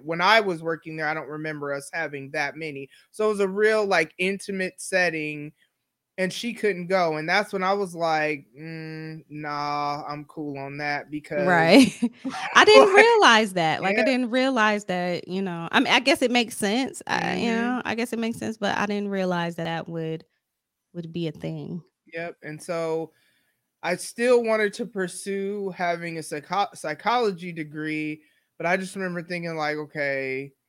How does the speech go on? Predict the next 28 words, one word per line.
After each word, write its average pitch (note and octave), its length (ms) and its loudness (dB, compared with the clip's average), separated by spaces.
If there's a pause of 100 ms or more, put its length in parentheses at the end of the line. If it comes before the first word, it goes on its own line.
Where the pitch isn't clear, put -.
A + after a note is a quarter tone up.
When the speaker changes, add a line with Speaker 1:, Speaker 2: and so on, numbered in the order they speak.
(120)
Speaker 1:
like, F3+ 180 0
just B3+ 260 0
having G#3 460 4
a F3 40 -4
psychology F3 840 -2
degree E3+ 400 -8
for D#3 220 -8
the C#3 100 -10
sake E3+ 340 -4
of D3 200 -8
having D#3+ 480 -2
it, E3 280 -2 (560)
it's F3+ 200 -2
kinda F#3 480 0
interesting F3 640 -8
trying E3 420 -4
to D#3+ 100 -2
find D#3 380 -4
employment. E3 640 -8
There D#3 180 -2
are D3+ 60 0
a D3 60 -4
lot F3 260 2
of G3 160 2
jobs F3 460 0
that D3 260 0
need F3+ 360 -6
it, G#3 320 2